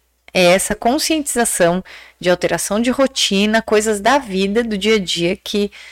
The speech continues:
parecem super simples, mas se a pessoa não fizer um esforço pra mudar, pode levar qualquer tratamento à falência. Então,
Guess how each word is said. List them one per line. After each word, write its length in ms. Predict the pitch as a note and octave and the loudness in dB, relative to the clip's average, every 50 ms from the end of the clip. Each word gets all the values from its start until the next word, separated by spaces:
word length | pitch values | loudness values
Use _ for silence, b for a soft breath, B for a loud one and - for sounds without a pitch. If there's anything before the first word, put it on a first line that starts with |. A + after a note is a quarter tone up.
| B B B B B B B B B _ _ _ - | B B B B B B B B B _ _ _ 0
parecem 440 | G3+ G3+ A3 A#3+ C4+ C4+ - C4+ C4 | 2 2 4 4 2 2 0 -2 -2
super 380 | - - - G4+ - A4+ F4+ | -2 0 0 2 2 2 0
simples, 640 | - - - - C4+ D#4+ D#4 C4 - F3+ E3+ E3+ - | 0 0 0 0 0 0 0 -2 0 0 0 0 -2
mas 220 | F#3 F#3 G3 G3+ G3 | -2 0 0 0 0
se 200 | - - - B3 | -2 -6 -4 -4
a 40 | - | -2
pessoa 260 | - E4 - - C#4 | -2 -2 0 0 -2
não 80 | A3+ A3 | -2 -2
fizer 200 | - G#3 G#3 G3+ | 0 2 2 2
um 80 | G3 F#3+ | 2 0
esforço 440 | F#3 - - - G3 G3+ - - | -2 -2 0 0 0 0 -2 -4
pra 160 | - - - F3+ | -4 -2 -2 0
mudar, 640 | E3+ E3 E3 D#3+ G3+ A#3 B3 A#3 F#3+ E3 - _ _ _ _ _ _ _ _ _ _ _ _ _ _ _ | 0 -2 0 2 2 4 4 2 0 -4 -10 _ _ _ _ _ _ _ _ _ _ _ _ _ _ _
pode 220 | F3+ F3+ F3+ G3+ | 0 0 0 0
levar 520 | G3+ G3+ F#3+ G3 G#3 G#3+ A3+ A#3 A3+ A3+ B B B B B B B | -2 0 2 4 4 4 4 2 -2 -6 B B B B B B B
qualquer 300 | - G#3+ G#3 - C4 C4+ | 0 0 2 2 2 2
tratamento 540 | C4+ D#4 C#4+ C#4+ C#4+ B3 A3 A3 A#3 - C4 | 2 2 0 2 2 0 0 0 -2 -2 -4
à 40 | |
falência. 520 | - - C4 - - - - - - - E3+ | -2 0 0 0 0 -2 -4 -8 -12 -12 -12
Então, 300 | D#3+ - G3 G3 G3+ | -6 -4 -2 -2 -2